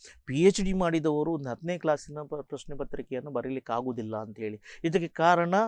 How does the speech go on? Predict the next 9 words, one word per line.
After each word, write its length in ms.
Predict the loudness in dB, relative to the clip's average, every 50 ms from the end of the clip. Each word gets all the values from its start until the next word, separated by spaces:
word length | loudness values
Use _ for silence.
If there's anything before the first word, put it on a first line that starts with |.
| 0 -2
ನಾವು 300 | 0 2 2 4 2 0
ಕೊಡುವಂಥ 500 | 2 2 2 2 2 0 -2 -2 -2 -4 -4
ಧಾರ್ಮಿಕ 560 | -2 0 2 2 2 2 2 0 -2 0 2 4 4 6 4 4 2
ವಿಚಾರಗಳಿಗೆ 680 | 0 -4 0 0 2 2 2 0 -2 -2 -2 -2 -4 -2
ಹೆಚ್ಚು 300 | -2 -4 -4 -2 0 0
ಒತ್ತು 220 | 0 0 -2 -2
ಕೊಡ್ತಿದ್ದೇವೆ 560 | -2 -2 -2 -2 -8 -4 -2 -2 -2 0 -2
ಅಂತ 180 | -4 -4 -6 -6
ಹೇಳಿ. 220 | -6 -6 -6 -8